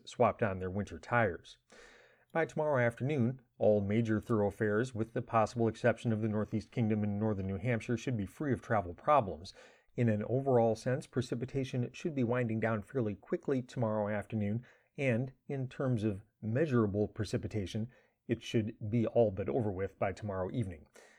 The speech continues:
There will, however, remain a slight chance for freezing drizzle, especially over high terrain from the northern Green Mountains eastward tomorrow night,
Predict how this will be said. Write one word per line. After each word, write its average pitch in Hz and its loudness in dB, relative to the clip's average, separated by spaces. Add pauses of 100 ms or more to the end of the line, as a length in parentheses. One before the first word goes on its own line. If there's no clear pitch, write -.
(120)
There 107 0
will, 123 6
however, 120 4
remain 123 2
a 127 -2
slight 156 0
chance 135 -8
for 120 0
freezing 117 -2
drizzle, 131 2
especially 113 0
over 113 0
high 107 0
terrain 110 -4
from 110 -2
the 101 -2
northern 104 0
Green 104 -2
Mountains 107 -4
eastward 117 -6
tomorrow 104 -2
night, 107 0